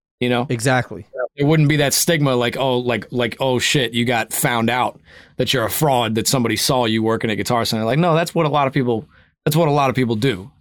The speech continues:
Speaker 1: Like, that's
Speaker 2: Dude,
Speaker 1: not,
Speaker 2: uh,
Speaker 1: you
Speaker 2: I
Speaker 1: didn't
Speaker 2: didn't,
Speaker 1: fall
Speaker 2: didn't
Speaker 1: off.
Speaker 2: Elvin Jones drive a taxi?
Speaker 1: That's what I'm saying. Like, you didn't fall off if you're working at a music store, fam. That's not,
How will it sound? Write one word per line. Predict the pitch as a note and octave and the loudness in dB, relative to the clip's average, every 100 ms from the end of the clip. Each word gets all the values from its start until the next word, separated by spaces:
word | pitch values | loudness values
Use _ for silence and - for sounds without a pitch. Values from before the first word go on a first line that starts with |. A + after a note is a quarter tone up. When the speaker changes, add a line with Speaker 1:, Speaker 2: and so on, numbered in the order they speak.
| _ | _
Speaker 1:
Like, | A2+ G2+ | -4 0
that's | B2 B3 | -2 0
Speaker 2:
Dude, | A3+ | 0
Speaker 1:
not, | B2 A#2 - - A#4+ A4+ - C#5 - | 0 -2 -4 -4 -4 -6 -8 -8 -4
Speaker 2:
uh, | D#3+ | 0
Speaker 1:
you | D#3 | 2
Speaker 2:
I | F3 | 2
Speaker 1:
didn't | D#3+ C#3 | 0 0
Speaker 2:
didn't, | F3+ A3 G3+ | 2 0 0
Speaker 1:
fall | D3+ | 0
Speaker 2:
didn't | F#3 G#3+ | 2 4
Speaker 1:
off. | |
Speaker 2:
Elvin | F3 F3+ E3 | 2 2 2
Jones | D#3 F3+ F3 | 2 2 2
drive | D#3 C#3+ | 2 0
a | |
taxi? | C3+ A#2 D3 E3+ D#3+ - _ _ _ - | 0 -2 -2 -6 -10 -12 _ _ _ -4
Speaker 1:
That's | G3 | 0
what | A#3+ | 2
I'm | G#3 | 2
saying. | - A#3 C#3+ A#2+ | 2 2 2 0
Like, | A#2 | 2
you | D#3+ | 2
didn't | F#3 E3+ | 4 2
fall | - F3 E3 C#3+ | 0 2 2 4
off | D3 B2 | 2 0
if | A#2 | 0
you're | B2+ | 0
working | B2 A#2 A2+ | 0 0 -2
at | |
a | G2+ | -2
music | A#2 G#2 F2+ | -2 -2 -6
store, | G2 F#2+ | -10 -10
fam. | - G2 F2 | -12 -12 -8
That's | G#2 F#2+ | -8 -4
not, | A2+ A2 | -2 -4